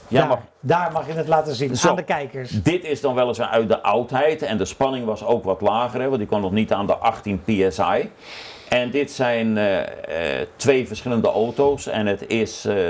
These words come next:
Speaker 1: de linker achterband
Speaker 2: Ja.
Speaker 1: ook. Maar die monitor, dit is een drie, eh, twee-stop race,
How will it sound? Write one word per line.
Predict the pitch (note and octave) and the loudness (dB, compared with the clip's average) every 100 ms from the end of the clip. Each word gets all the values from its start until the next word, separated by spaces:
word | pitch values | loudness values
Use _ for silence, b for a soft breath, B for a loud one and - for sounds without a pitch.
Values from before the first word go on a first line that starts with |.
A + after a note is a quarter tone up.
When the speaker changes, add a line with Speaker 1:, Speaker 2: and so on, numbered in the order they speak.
| F2+ | 2
Speaker 1:
de | G2+ | 0
linker | G2+ B2 A2 G2 | 2 0 0 0
achterband | F#2 - - G#2+ B2 A3+ - - - | -2 -2 -2 2 0 -2 -10 -14 0
Speaker 2:
Ja. | C3+ C#3+ - - | 2 2 -2 -2
Speaker 1:
ook. | B2+ - - - b b | 0 0 -4 -18 b b
Maar | - D3 E3+ | 0 2 2
die | D#3+ E3 | -2 0
monitor, | F3 G3 F#3+ D#3 C#3+ B2 | 2 2 0 -2 0 2
dit | B2+ | 0
is | B2 | 0
een | A#2 G#2+ | 2 2
drie, | C3 C3 | 2 0
eh, | - | -2
twee-stop | - C#3+ C3+ - A2+ G#2+ | 2 4 2 2 -2 2
race, | A2+ F3+ F#3+ - | 2 2 -2 -10